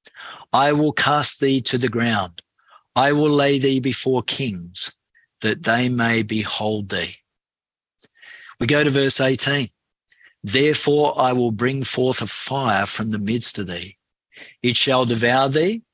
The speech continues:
and I will bring thee to ashes upon the earth in the sight of all them that behold thee."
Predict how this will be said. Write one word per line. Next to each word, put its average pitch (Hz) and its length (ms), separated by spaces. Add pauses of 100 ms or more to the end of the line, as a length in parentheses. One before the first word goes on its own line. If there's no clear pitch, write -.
(160)
and 113 160
I 117 120
will 113 160
bring 127 300
thee 143 160
to 143 280
ashes 104 560
upon 113 400
the 139 200
earth 104 280
in 107 140
the 104 80
sight 113 560
of 104 200 (120)
all 127 520 (280)
them 110 440 (340)
that 104 280 (400)
behold 98 560
thee." 85 340